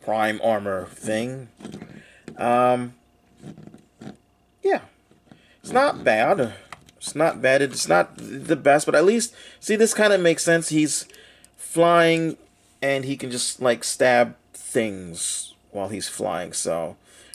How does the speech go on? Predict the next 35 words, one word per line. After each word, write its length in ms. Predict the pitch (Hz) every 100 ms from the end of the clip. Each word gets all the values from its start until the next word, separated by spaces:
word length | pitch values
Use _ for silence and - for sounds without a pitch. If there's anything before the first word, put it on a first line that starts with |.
| -
it 80 |
does 320 | 131 156 147 - _ _ _
weigh 300 | 104 120 135
the 140 | 117
head 260 | 117 135 117
down 240 | 117 110
a 20 | 110
little 320 | 117 147 147
bit, 180 | 143 131
but 120 | 120
if 100 | 113
you 80 | 120
open 220 | 135 110
the 60 |
mouth 300 | 113 113 117
just 220 | - 120 -
a 60 |
crack, 560 | - - 123 117 - - _ _ - - -
it 200 | 107 92 - -
streamlines 720 | - 120 113 110 110 107 104
it. 260 | 113 - - - - -
And 120 | 123
then 280 | 131 131 127 -
this, 560 | 117 151 190 165 - -
you 100 | 139
can 220 | 139 135
actually 420 | 135 123 127 127 123 - -
pull 160 | 143
this 200 | 139 131
out, 240 | 131 131 -
and 160 | 131 127
if 140 | 120
you 80 | 139
want 320 | 151 208 -
to, 300 | - 139 135